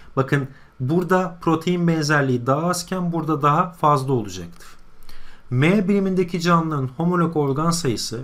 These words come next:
şurası. L birimindeki canlıların homolog organ sayısından daha azdır. L'ye göre daha mı az? Evet. Çünkü neye doğru gidiyorum? Öz-, şey, genele doğru gidiyorum bu yüzden. Patladı. T birimi şube ise, şurası şube ise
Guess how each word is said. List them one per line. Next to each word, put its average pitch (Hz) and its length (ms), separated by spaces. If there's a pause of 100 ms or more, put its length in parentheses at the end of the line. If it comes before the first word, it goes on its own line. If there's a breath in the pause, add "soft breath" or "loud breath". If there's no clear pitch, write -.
şurası. 117 580 (680 soft breath)
L 170 380
birimindeki 175 500
canlıların 147 400
homolog 160 400
organ 151 280
sayısından 160 580
daha 135 220
azdır. 95 280 (180)
L'ye 143 380
göre 151 260
daha 147 160
mı 151 180
az? 160 120
Evet. 120 240
Çünkü 175 440 (640)
neye 165 220
doğru 147 160
gidiyorum? 147 380 (360)
Öz-, 113 240
şey, 113 200
genele 131 300
doğru 120 160
gidiyorum 127 380
bu 123 40
yüzden. 90 300 (260)
Patladı. 110 420 (760 soft breath)
T 185 320
birimi 196 240
şube 160 400
ise, 117 340 (760)
şurası - 400
şube 120 340
ise 135 300